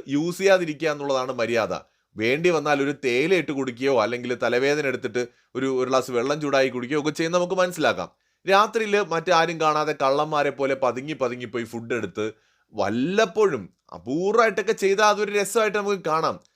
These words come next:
ഇത് ദിവസേന നമ്മൾ ചെയ്യുമ്പോ അതൊരു ഫണ്ണായിട്ട്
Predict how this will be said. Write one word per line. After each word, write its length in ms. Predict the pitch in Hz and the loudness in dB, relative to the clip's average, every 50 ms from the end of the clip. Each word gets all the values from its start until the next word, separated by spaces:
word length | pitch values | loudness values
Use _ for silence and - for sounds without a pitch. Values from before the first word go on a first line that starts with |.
| _ _ _ _ - | _ _ _ _ -2
ഇത് 120 | - 156 208 196 151 | 2 4 4 4 4
ദിവസേന 640 | 143 143 143 175 175 175 - 220 214 220 233 240 254 247 233 | 0 2 4 4 2 2 2 2 4 4 4 4 2 0 0
നമ്മൾ 160 | 220 220 220 208 - | 0 0 -2 -2 -2
ചെയ്യുമ്പോ 400 | 196 185 185 180 175 160 151 151 160 185 180 - _ _ - 165 | -2 -4 -2 -4 -4 0 2 2 2 2 0 -4 _ _ 2 2
അതൊരു 240 | 196 196 240 247 269 262 | 2 4 2 0 0 2
ഫണ്ണായിട്ട് 500 | - 185 180 190 214 226 240 247 214 220 | 2 2 2 0 0 0 0 0 0 0